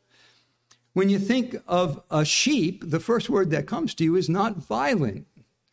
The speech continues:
And we are sheep. But when it comes to dealing with sin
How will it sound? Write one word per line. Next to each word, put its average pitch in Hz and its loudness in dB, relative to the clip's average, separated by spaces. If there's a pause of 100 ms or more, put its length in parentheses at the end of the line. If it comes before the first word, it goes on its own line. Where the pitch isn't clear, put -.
(600)
And 165 2
we 233 2
are 147 0
sheep. 277 -2 (1300)
But 262 -2 (640)
when 175 2
it 180 0
comes 269 2
to 208 2
dealing 254 2
with 208 2
sin 196 -2